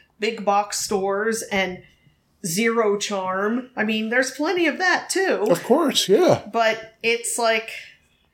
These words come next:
Speaker 1: it, it's still, it's one of the greatest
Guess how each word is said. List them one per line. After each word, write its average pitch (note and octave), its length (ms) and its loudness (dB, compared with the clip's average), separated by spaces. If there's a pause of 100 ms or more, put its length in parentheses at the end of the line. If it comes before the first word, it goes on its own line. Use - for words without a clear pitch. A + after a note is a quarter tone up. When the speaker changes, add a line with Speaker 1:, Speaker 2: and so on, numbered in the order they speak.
(400)
Speaker 1:
it, A#3 220 0
it's A#3+ 280 0
still, A#3+ 540 2
it's G#3 240 -2
one A3 200 -2
of G#3 160 -4
the G3+ 80 2
greatest G#3 840 -2